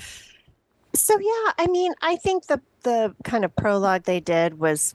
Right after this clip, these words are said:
fine. I loved seeing Harrenhal 'cause we've never really seen it in, like, I think the inside of the hall in, in that manner, and it was quite striking. But I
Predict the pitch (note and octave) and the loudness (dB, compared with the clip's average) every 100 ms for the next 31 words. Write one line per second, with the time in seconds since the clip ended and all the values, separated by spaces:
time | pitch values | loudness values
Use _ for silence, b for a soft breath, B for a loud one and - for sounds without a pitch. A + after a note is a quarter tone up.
0 | _ - D3 C#3+ E3 - D#3+ D3+ D3 D3+ | _ -2 2 2 0 0 -2 2 2 0
1 | - - F3 D#3 D3+ D3+ D#3 C#3 C3+ D#3 | -4 -6 -4 -2 -2 -2 -2 -2 -2 -2
2 | - D#3 E3 - D3+ - D#3 D#3+ D3 D3+ | 2 2 2 0 -2 -2 -4 -2 0 0
3 | C#3 C#3+ C#3+ D3+ - E3 D3 D3 - D3+ | 0 0 -2 -2 0 0 0 0 2 0
4 | D3 D3+ D3+ - _ _ _ _ - B2+ | 2 -2 -4 -10 _ _ _ _ -6 -6
5 | - - F2+ D#3 - D3 E3 C#3 - - | -6 -14 -12 -12 -6 -4 -4 -4 -6 -2
6 | D#3 - C#3+ C#3 C#3 - C3+ C3 C#3+ D#3 | -2 2 0 0 -4 -2 0 2 2 2
7 | D3 D3 - E3 D#3 C#3+ D#3 C#3+ C#3+ C#3+ | 0 -4 -6 -4 0 -2 0 0 0 -2
8 | C#3+ C#3+ - E3 - F3 - - C#3+ D3 | -6 -6 -6 -6 -2 -2 -2 -4 -4 -2
9 | G3 G#3+ A#3+ B B B B - C4 D#4 | 0 0 -2 B B B B -4 0 0